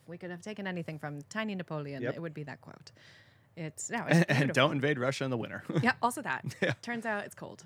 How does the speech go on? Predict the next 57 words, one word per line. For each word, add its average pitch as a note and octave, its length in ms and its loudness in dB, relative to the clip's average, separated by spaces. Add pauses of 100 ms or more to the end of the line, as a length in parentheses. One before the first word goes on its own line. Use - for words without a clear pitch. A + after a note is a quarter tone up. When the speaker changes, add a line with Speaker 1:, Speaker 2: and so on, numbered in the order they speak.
(120)
Speaker 3:
Yeah. C3+ 180 4
Speaker 1:
Um, D3+ 140 -10
yeah, - 140 -10 (320)
exactly. - 540 -14 (200)
Speaker 3:
No, C3 100 4
it C#3 60 4
is G3+ 100 0
funny B2+ 200 2
'cause A#2+ 140 -2
it's, A#2+ 120 -2
like, C3 140 2
the C3+ 80 0
one C3 180 0
thing C#3 260 0
you A#2+ 120 -2
can B2 160 -4
do A2+ 380 -2 (360)
everything C3+ 680 0
with. - 340 -6
Champagne A#2+ 400 0
goes G#2 140 -2
great A2 180 -4
with - 80 -10
food. B2+ 500 2
It A2+ 80 -4
goes A2+ 160 0
great A2+ 160 2
in A2+ 80 -6
celebration. C3 800 2
It A#2 80 -2
could, A2+ 260 -4
wedding, B2+ 540 4 (120)
party, G#2+ 580 0 (160)
baby C#3 280 4
shower, G#2+ 640 0 (380)
funeral, A2+ 760 2
Speaker 1:
Yeah. A#3 180 4
Speaker 3:
divorce. A3 400 8
Doesn't G4+ 340 4
matter. G4+ 300 10
You - 160 0
could B4+ 100 2
Speaker 1:
Doesn't - 20 -2
Speaker 3:
just C5 160 2
have D3+ 160 8
Speaker 1:
matter. - 120 4
Speaker 3:
champagne. D3+ 560 4
<laughs> D#3+ 80 -10
Speaker 1:
Doesn't F#4 340 0
matter. F4+ 280 -2
I F#3+ 120 0
did B3 160 -2
all C4+ 180 0
those D4 160 0
in C4+ 100 -4
one A#3 140 -4
year. D3 200 -10